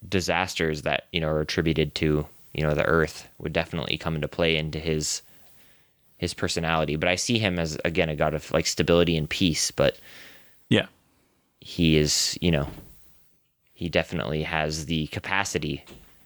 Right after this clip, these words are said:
Speaker 1: to, you know, become enraged.
Speaker 2: Mm-hmm. Yeah.
Speaker 1: Which could be a really fun, like, barbarian subclass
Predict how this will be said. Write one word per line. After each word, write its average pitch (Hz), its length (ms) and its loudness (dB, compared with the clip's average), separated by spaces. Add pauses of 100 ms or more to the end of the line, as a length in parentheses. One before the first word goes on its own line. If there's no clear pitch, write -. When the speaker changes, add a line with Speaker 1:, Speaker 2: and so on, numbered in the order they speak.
(580)
Speaker 1:
to, 76 460 4 (840)
you 80 100 -2
know, 73 180 -2 (120)
become 85 240 -4
enraged. 76 520 0 (1040)
Speaker 2:
Mm-hmm. 120 240 4 (880)
Yeah. 135 200 2 (960)
Speaker 1:
Which 170 180 0
could 151 120 0
be 104 100 4
a 87 60 4
really 87 200 2
fun, 90 240 -2
like, 78 180 0
barbarian 80 440 0
subclass - 680 -6